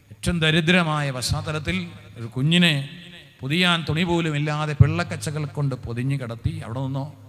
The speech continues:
ഹെറോദേസിൻ്റെ ഭീഷണിയെ തുടർന്ന് ആ കുഞ്ഞിനെയായിട്ട് പലായനം ചെയ്യുന്നു, തിരിച്ചു വരുന്നു, അർക്കലാവോസിനെ പേടിച്ച് നസ്രത്തിൽ പോയി താമസിക്കുന്നു. വളർന്നു വരുന്ന സമയത്ത് ആളുകൾ ആരെങ്കിലും ഈ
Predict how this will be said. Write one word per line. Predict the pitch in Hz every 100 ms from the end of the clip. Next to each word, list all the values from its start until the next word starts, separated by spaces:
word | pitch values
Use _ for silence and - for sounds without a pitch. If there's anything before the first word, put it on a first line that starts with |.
| - - - -
ഹെറോദേസിൻ്റെ | 139 170 160 156 147 139
ഭീഷണിയെ | 123 131 160 156 143
തുടർന്ന് | 139 127 127 120 - - - - - _ -
ആ | 101
കുഞ്ഞിനെയായിട്ട് | 110 123 143 156 147 135 131
പലായനം | 113 110 120 135 147
ചെയ്യുന്നു, | 135 139 143 151 143 _ _ _ _ -
തിരിച്ചു | 110 135 -
വരുന്നു, | 151 143 147 170 170
അർക്കലാവോസിനെ | 110 - 156 156 151 123 143
പേടിച്ച് | 135 131 120 117
നസ്രത്തിൽ | 117 - 139
പോയി | 147 151
താമസിക്കുന്നു. | 143 135 147 151 151 165 180 - - - -
വളർന്നു | 113 120 165 214
വരുന്ന | 202 185 165
സമയത്ത് | 151 147 165 151 170 165
ആളുകൾ | 135 135 165 190 180
ആരെങ്കിലും | 135 165 180 180 170 170
ഈ | 143 180 170